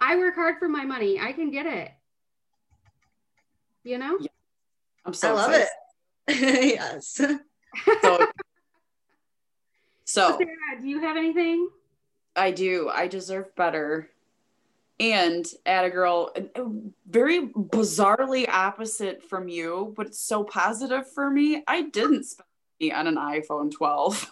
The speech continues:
Speaker 2: <laughs> which I
Speaker 3: <laughs>
Speaker 2: because I normally am, like,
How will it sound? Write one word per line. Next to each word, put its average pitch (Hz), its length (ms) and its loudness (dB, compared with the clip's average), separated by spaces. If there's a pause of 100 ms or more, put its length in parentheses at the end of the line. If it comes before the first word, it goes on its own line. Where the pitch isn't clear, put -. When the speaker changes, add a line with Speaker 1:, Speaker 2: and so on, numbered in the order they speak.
(140)
Speaker 2:
<laughs> - 140 -18
which 269 80 0
I 285 920 6
Speaker 3:
<laughs> - 1000 -20
Speaker 2:
because 220 400 2
I 208 260 4
normally 208 600 0
am, 214 100 -6
like, 185 240 -2